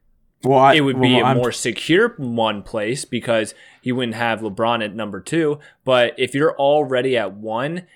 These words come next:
Speaker 2: and then the person who is the closest behind you gets hurt, you're gonna still be at one.
Speaker 1: Well, no, what I'm saying is the reason I think it's not up to date is because I don't think LeBron should be at two at all at the moment with
Speaker 2: Well,
Speaker 1: his
Speaker 2: when
Speaker 1: current
Speaker 2: did he get hurt, Andrew?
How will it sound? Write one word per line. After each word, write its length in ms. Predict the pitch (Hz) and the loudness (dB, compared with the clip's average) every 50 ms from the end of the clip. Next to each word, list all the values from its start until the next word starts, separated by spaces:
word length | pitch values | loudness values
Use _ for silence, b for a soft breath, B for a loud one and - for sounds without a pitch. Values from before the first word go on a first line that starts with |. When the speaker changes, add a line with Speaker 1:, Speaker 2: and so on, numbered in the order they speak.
| b b - | b b -6
Speaker 2:
and 120 | 127 123 | -4 -4
then 140 | 120 120 113 | -2 -4 -4
the 60 | 113 | -6
person 480 | - - - 139 139 135 - - 135 127 | -8 -8 -6 -4 -4 -4 -6 -8 -10 -12
who 340 | 113 - 127 123 123 120 117 | -10 -8 -6 -4 -4 -4 -4
is 120 | 107 - | -6 -8
the 120 | - 107 101 | -10 -14 -16
closest 500 | - - 127 123 123 120 - 120 101 - | -12 -8 -6 -6 -4 -6 -8 -10 -10 -10
behind 400 | 113 98 - 113 110 113 123 131 | -10 -10 -10 -10 -10 -10 -10 -10
you 120 | 139 135 | -10 -8
gets 240 | 127 117 101 - - | -8 -8 -8 -10 -10
hurt, 320 | - 117 127 160 190 190 b b b b b b b b _ | -8 -6 -4 -4 -4 -6 b b b b b b b b _
you're 220 | - 113 113 139 | -8 -4 -2 0
gonna 220 | 131 156 147 131 123 | 0 0 0 0 -2
still 260 | - - - 135 120 | -4 -2 -2 -2 -2
be 220 | 101 98 120 110 | -2 -2 -4 -6
at 160 | 101 95 92 95 | -6 -8 -10 -10
one. 380 | 113 127 127 110 90 82 80 - | -8 -6 -6 -6 -8 -12 -12 -6
Speaker 1:
Well, 360 | - 131 147 143 120 - - - | -4 -2 0 0 -2 -2 -4 -6
no, 240 | 143 147 151 147 131 | -4 0 2 4 4
what 140 | 131 135 135 | 4 4 4
I'm 160 | 135 147 131 | 2 0 0
saying 320 | - 135 123 117 113 113 | -2 -2 -2 -2 -2 -4
is 180 | 110 110 101 95 | -4 -6 -6 -8
the 160 | - 110 110 | -8 -8 -6
reason 240 | 113 117 113 101 110 | -4 -4 -4 -4 -6
I 60 | 101 | -4
think 120 | 98 107 98 | -4 -6 -6
it's 100 | 95 - | -6 -6
not 100 | 101 95 | -6 -6
up 100 | 92 - | -8 -8
to 60 | - | -10
date 120 | - 101 95 | -8 -8 -8
is 80 | 90 | -8
because 260 | - 95 92 95 90 - - | -10 -12 -10 -10 -12 -10 -10
I 80 | 104 | -8
don't 200 | 101 98 87 - | -8 -8 -10 -10
think 220 | - 92 87 85 - | -12 -14 -14 -14 -14
LeBron 380 | - 85 82 87 87 85 87 - | -14 -12 -10 -10 -8 -10 -10 -12
should 160 | - - 80 | -14 -16 -14
be 460 | - 87 87 85 85 85 82 73 - - | -14 -12 -12 -10 -12 -12 -14 -16 -16 -18
at 240 | 78 76 - _ | -18 -18 -16 _
two 400 | - - 87 80 78 78 78 76 _ _ _ - | -14 -14 -12 -12 -12 -12 -14 -16 _ _ _ -20
at 100 | 67 67 | -18 -18
all 260 | 71 73 71 71 _ _ _ _ _ | -18 -20 -20 -20 _ _ _ _ _
at 140 | - 92 - | -16 -14 -12
the 60 | - | -10
moment 320 | 95 90 87 82 76 60 82 | -10 -10 -10 -12 -14 -16 -16
with 160 | 90 92 - | -16 -10 -6
Speaker 2:
Well, 220 | 117 120 113 107 104 | -4 -4 -2 -2 -4
Speaker 1:
his 180 | 98 - - | -6 -10 -12
Speaker 2:
when 140 | 117 127 123 | -10 -8 -8
Speaker 1:
current 120 | 123 117 | -8 -8
Speaker 2:
did 60 | 113 113 | -10 -10
he 60 | 110 | -10
get 160 | 101 110 101 | -10 -10 -10
hurt, 260 | 92 107 113 104 87 - | -8 -8 -8 -10 -10 -14
Andrew? 380 | 90 87 87 87 90 92 95 | -18 -20 -20 -20 -20 -20 -20